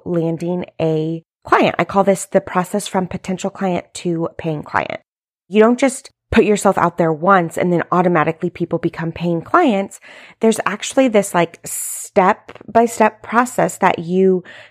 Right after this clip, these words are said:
can kind of see, okay, here's the first part, second part, third part, that as long as you're moving down that process, you are, are making progress. And so the very first thing that you have to do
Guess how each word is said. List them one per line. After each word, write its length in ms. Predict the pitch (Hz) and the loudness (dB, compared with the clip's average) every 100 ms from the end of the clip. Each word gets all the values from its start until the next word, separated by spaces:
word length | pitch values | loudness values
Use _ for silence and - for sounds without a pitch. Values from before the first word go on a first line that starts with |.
| - | -4
can 160 | 208 | -2
kind 240 | 196 202 190 | 2 4 4
of 160 | 170 185 | 2 -2
see, 500 | - - - 202 180 | -6 -8 0 2 2
okay, 320 | 170 - 170 - | 0 2 0 0
here's 360 | - 180 175 | 0 0 0
the 80 | 208 | -4
first 340 | - 185 180 | -2 -2 -2
part, 320 | - 190 190 - | -4 0 0 -2
second 340 | 185 180 170 | -6 -4 -6
part, 340 | - 175 175 _ _ _ _ _ - | -4 -4 -4 _ _ _ _ _ 0
third 260 | 214 214 | 2 0
part, 400 | - 170 170 - _ _ | 0 2 2 0 _ _
that 240 | 175 180 - | -2 0 2
as 160 | 190 | 0
long 180 | 190 208 | 0 2
as 140 | 247 294 | 0 2
you're 100 | 277 | 2
moving 400 | 226 208 208 160 | 2 2 -2 -2
down 400 | 190 165 165 208 | 0 2 0 0
that 240 | 196 175 - _ | 0 -2 -4 _
process, 720 | - - 175 175 - 277 302 - _ - | -16 -2 0 0 2 2 0 -10 _ -14
you 500 | 170 190 208 214 240 - | -4 2 2 2 0 0
are, 560 | 180 175 170 170 180 - - | 0 2 0 0 -4 -8 -6
are 140 | 175 | -4
making 300 | 170 156 180 | -4 -4 -6
progress. 540 | - 294 - - - - _ _ _ - | -2 -2 0 -4 -6 -20 _ _ _ -10
And 140 | 208 | 0
so 80 | 247 | 4
the 100 | 240 | 4
very 300 | 208 220 262 | 4 2 2
first 320 | 254 247 - | 0 -4 0
thing 200 | 185 180 | -2 -2
that 180 | 170 - | -6 -8
you 220 | 160 180 | -6 -6
have 280 | 165 156 - | -6 -14 -12
to 140 | - | -12
do 520 | 151 240 277 196 180 | -4 0 2 2 0